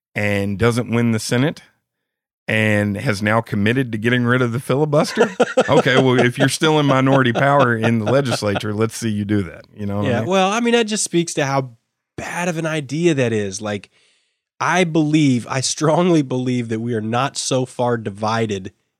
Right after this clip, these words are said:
Speaker 2: yet, um, that we ought to still be working to come to solutions together.
Speaker 1: Yeah.
Speaker 2: That are acceptable to the majority of Americans. I,
Speaker 1: Instead
Speaker 2: I
Speaker 1: of
Speaker 2: think
Speaker 1: stripping the means of opposition from the minority,
Speaker 2: Exactly.
Speaker 1: you know?
Speaker 2: Yeah, that, that seems like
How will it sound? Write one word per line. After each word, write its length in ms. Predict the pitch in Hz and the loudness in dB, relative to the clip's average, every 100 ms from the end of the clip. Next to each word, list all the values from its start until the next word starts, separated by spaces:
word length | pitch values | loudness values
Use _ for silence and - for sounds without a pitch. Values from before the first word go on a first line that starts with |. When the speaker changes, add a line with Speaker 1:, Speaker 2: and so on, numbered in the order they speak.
| _ | _
Speaker 2:
yet, 440 | 98 110 104 - - _ _ _ _ _ _ | -4 -2 -2 -8 -16 _ _ _ _ _ _
um, 480 | 107 107 107 104 107 _ 113 | -4 -2 -2 -4 -8 _ -6
that 240 | 117 120 | -4 0
we 160 | 123 117 | 0 2
ought 240 | 120 - | 0 -2
to 80 | 151 | -6
still 280 | - 135 127 | -4 -2 -2
be 140 | 123 | -2
working 640 | 113 110 117 117 110 107 107 _ | -2 0 -2 -2 -2 -2 -6 _
to 100 | 110 | -12
come 320 | - 110 110 | -8 -4 -4
to 60 | 107 | -4
solutions 680 | - 104 104 101 104 95 90 | -8 -6 -6 -6 -8 -8 -10
together. 800 | - 95 104 214 147 98 101 104 _ | -12 -12 -2 0 0 -2 -6 -12 _
Speaker 1:
Yeah. 280 | 101 98 92 _ _ | -4 -4 -6 _ _
Speaker 2:
That 140 | 117 123 | 0 2
are 120 | 123 | 0
acceptable 880 | 117 - 156 165 131 110 107 110 - _ | -2 0 0 2 -2 0 0 -2 -6 _
to 180 | - 120 | -2 0
the 120 | 110 | 0
majority 540 | 113 120 113 113 110 110 | -2 -2 -2 -2 -2 -2
of 80 | 104 | -4
Americans. 580 | 110 135 156 117 92 - 104 | -2 0 0 -2 -8 -10 -8
I, 180 | 117 - - | -8 -8 -4
Speaker 1:
Instead 320 | 110 - 123 | -2 2 2
Speaker 2:
I 40 | |
Speaker 1:
of 60 | 110 | 2
Speaker 2:
think 160 | 170 151 | 2 4
Speaker 1:
stripping 320 | 135 131 127 | 2 2 2
the 60 | |
means 320 | 120 120 117 107 | 4 4 4 2
of 120 | 101 | 0
opposition 640 | 107 110 98 104 101 95 | -2 -2 -4 -4 -4 -8
from 180 | 90 95 | -8 -10
the 60 | 90 | -10
minority, 280 | 90 90 151 | -10 -4 -2
Speaker 2:
Exactly. 560 | 139 175 160 135 104 | 2 2 2 -2 -6
Speaker 1:
you 40 | 95 | -4
know? 80 | 98 | 2
Speaker 2:
Yeah, 220 | 143 117 | 2 4
that, 260 | 117 143 147 | 2 0 0
that 200 | 156 151 | 0 2
seems 340 | 160 147 135 | 2 2 0
like 420 | 135 104 - - | -2 -4 -8 -18